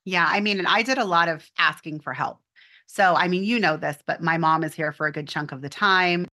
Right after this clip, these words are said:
Uh, she is currently about to take my niece home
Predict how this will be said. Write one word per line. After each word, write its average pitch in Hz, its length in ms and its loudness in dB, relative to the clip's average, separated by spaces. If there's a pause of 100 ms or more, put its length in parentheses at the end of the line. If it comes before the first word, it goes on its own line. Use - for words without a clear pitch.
Uh, 151 180 2
she 185 200 -6
is 160 100 -4
currently 180 960 0 (100)
about 165 300 0
to 160 140 -6
take 165 260 -4
my 156 140 -2
niece 175 260 -4
home 165 500 0